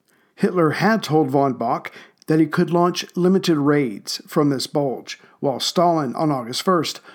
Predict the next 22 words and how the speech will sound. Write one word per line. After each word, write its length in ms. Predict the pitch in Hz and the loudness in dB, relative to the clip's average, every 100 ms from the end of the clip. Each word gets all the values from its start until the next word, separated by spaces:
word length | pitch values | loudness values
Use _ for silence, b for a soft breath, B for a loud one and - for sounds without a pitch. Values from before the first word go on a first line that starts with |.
| B B | B B
ordered 420 | - 180 190 190 - | 2 4 4 0 -2
Zhukov 720 | 147 165 180 143 110 - _ | 2 2 2 -2 -4 -8 _
to 120 | 170 | -2
destroy 640 | 151 - - 170 135 - - _ | 0 -2 0 0 0 -4 -14 _
that 220 | - 139 - | -4 -4 -2
same 320 | 160 135 123 | -2 -2 -4
bulge. 480 | 135 110 85 - - b b b b _ | -6 -8 -12 -16 -18 b b b b _
It 60 | 160 | 0
was 200 | 151 147 | 2 0
as 140 | 143 | -4
close 340 | - 185 185 | 0 2 2
to 160 | - 151 | 0 -4
a 80 | 120 | -4
counterattack 800 | - 196 185 123 - 131 127 - _ | -2 0 0 -2 -4 -4 -6 -14 _
as 140 | 170 151 | -4 -2
Stalin 360 | 175 151 147 | 2 2 2
was 160 | 147 143 | 0 0
going 240 | 143 147 | 0 -2
to 80 | 123 | -2
get, 500 | 139 143 185 - - B B B _ - | -8 0 0 0 -8 B B B _ -10
for 200 | 208 190 | 0 2
now. 320 | 147 104 - | 2 -4 -12